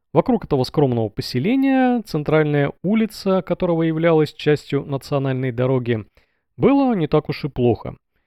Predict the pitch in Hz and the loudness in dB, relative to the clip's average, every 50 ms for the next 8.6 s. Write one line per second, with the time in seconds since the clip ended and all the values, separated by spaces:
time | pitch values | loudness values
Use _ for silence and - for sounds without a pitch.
0 | _ _ _ _ _ _ _ 139 139 - 151 123 120 107 - - - - 123 117 | _ _ _ _ _ _ _ -2 0 2 4 4 4 2 2 -4 -4 -2 -2 0
1 | 117 117 120 143 196 254 247 - - 139 - - 120 113 104 101 98 - - 113 | 0 2 2 2 2 2 2 0 -2 -6 -6 -4 -2 -2 -2 -2 -4 -4 -6 -6
2 | 107 - - 117 104 104 104 101 104 139 240 254 262 240 - - 214 190 156 120 | -8 -4 -4 -4 -2 0 -2 2 2 2 2 2 0 -2 -2 -2 0 0 0 0
3 | 104 104 101 98 95 110 113 104 104 107 101 - - - 226 214 214 190 180 175 | 0 -4 -4 -4 -2 -2 -2 -2 -2 -4 -4 -4 -4 -4 -2 -2 -2 -2 -2 -4
4 | 170 - - - - - - 117 107 104 101 98 98 - - 110 107 104 101 _ | -4 -6 -8 -14 -14 -6 -4 -2 -2 0 -2 -4 -8 -6 -8 -6 -6 -6 -10 _
5 | _ _ _ _ _ _ _ _ _ _ - 190 233 262 277 240 - - - 117 | _ _ _ _ _ _ _ _ _ _ -2 2 2 4 2 2 0 -4 -4 -2
6 | 147 190 208 - - 135 117 113 107 104 107 110 107 107 98 - - 107 98 95 | -2 -2 -4 -4 -4 -2 0 0 0 2 2 2 2 0 0 -2 -6 -6 -6 -4
7 | 92 101 135 190 220 - - 175 160 135 98 107 92 - - 104 98 - - 107 | -2 0 2 2 0 0 -2 -4 -4 -2 -4 -4 -4 -2 -4 -4 -4 -4 -8 -12
8 | 98 - - - 113 107 107 98 - - - | -12 -12 -10 -6 -4 -4 -2 -4 -6 -10 -14